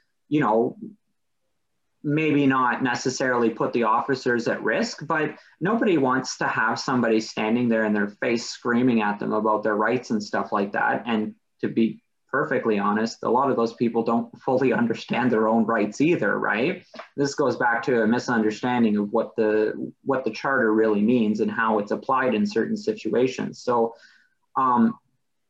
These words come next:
absolutely, those officers are being put in a really tough position. And I can absolutely see the point of view that they would feel that,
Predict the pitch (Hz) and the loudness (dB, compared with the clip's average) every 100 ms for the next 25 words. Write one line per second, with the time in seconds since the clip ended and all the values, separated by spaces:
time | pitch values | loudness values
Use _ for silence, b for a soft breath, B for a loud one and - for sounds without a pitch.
0 | - - 143 170 139 160 127 107 131 139 | -14 -4 -2 0 0 2 2 2 2 0
1 | 139 - 160 147 127 113 131 127 117 107 | 0 -2 -2 -2 0 0 2 2 0 0
2 | 151 - 135 107 127 131 117 127 131 127 | -4 -2 0 2 4 2 0 -2 -2 -2
3 | 110 107 - 185 254 b b b _ 139 | -2 -2 0 2 2 b b b _ -4
4 | 147 147 143 147 - 127 147 151 156 151 | -2 0 2 0 0 0 0 0 0 0
5 | 147 143 147 - _ _ 127 170 208 196 | 0 -2 -4 -10 _ _ -4 -2 0 2
6 | 180 143 147 - 143 131 - 143 120 107 | 2 4 2 2 0 0 0 0 0 2
7 | 123 131 123 113 - 123 117 120 117 110 | 2 2 2 0 2 2 4 4 2 0
8 | - 170 131 110 113 b b b _ - | -2 0 2 2 0 b b b _ -6
9 | 139 131 - | -2 -2 -6